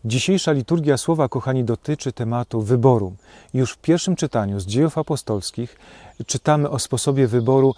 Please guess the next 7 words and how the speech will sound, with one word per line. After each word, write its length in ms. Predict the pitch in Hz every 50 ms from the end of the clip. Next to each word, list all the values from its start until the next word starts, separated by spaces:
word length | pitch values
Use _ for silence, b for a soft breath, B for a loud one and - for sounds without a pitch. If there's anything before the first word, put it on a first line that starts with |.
| B B B
zastępcy 760 | 110 101 135 123 107 - - 160 160 165 - - - - 123
Judasza, 500 | 120 120 117 135 143 143 135 - 123 107
który 240 | - - 117 117 107
sprzeniewierzył 680 | - - - - 120 123 123 120 135 147 143 143 120
się 140 | - - 110
swojemu 440 | - - 131 123 123 127 127 123
powołaniu. 580 | - - 117 107 107 107 101 92 90 90 90 92